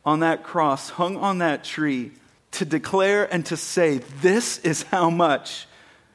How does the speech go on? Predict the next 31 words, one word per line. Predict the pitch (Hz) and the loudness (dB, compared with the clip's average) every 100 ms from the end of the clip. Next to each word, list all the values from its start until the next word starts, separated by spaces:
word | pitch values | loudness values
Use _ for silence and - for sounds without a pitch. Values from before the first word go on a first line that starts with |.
| _ 143 | _ 0
God's | 180 165 - | 4 4 2
glory | 175 175 151 139 | 0 4 4 4
is | 127 139 | 0 0
worth. | 143 127 139 - _ _ _ _ _ _ _ _ _ _ _ _ | 0 0 -4 -16 _ _ _ _ _ _ _ _ _ _ _ _
This | 220 233 233 | 2 2 2
is | 190 | 2
what | 202 | 2
it's | 180 - | 2 0
worth. | 180 170 147 | 2 2 2
It's | 170 - | -2 0
worth | 208 202 | 2 2
my | 196 151 | 2 2
very | 151 196 190 180 | 2 2 4 4
life. | 170 170 147 - | 4 4 4 4
I'll | 180 | 2
show | - - 220 214 | 2 0 4 4
you | 202 180 | 2 0
the | 160 | 0
weight | 151 160 180 170 - | 2 4 4 2 2
and | 160 147 | 2 2
worth | 170 180 151 | 4 4 2
of | 156 - | -2 -2
the | 156 | -4
glory | - 180 160 156 | 0 2 4 2
of | 139 | 0
God. | 165 151 139 120 120 - - - _ _ _ _ _ _ | 4 6 6 2 -4 -20 -20 -20 _ _ _ _ _ _
Look | 160 185 214 | 2 2 4
no | 202 196 | 4 4
further." | 214 190 143 123 - - _ _ _ _ _ _ _ _ _ _ _ _ _ _ _ _ _ _ _ - | 4 4 2 -2 -6 -20 _ _ _ _ _ _ _ _ _ _ _ _ _ _ _ _ _ _ _ 0
Our | 175 | 2
provision | 170 190 160 143 190 196 240 294 | 2 -2 0 2 2 2 0 -2